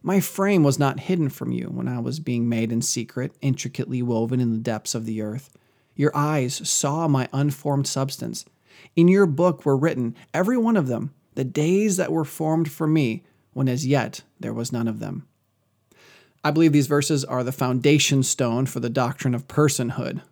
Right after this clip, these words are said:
Abortion is taking of a real life. It's plain and sinful.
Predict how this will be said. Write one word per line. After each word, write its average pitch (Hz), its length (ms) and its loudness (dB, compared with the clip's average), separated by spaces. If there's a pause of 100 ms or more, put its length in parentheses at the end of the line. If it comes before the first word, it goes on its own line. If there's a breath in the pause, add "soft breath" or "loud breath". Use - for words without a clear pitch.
(120)
Abortion 139 680 2
is 139 300 0
taking 156 640 0 (240 soft breath)
of 131 200 -10
a 131 60 -8
real 143 400 4
life. 120 380 -4
It's 131 140 -8
plain 196 480 2
and 131 200 -4
sinful. 113 560 -6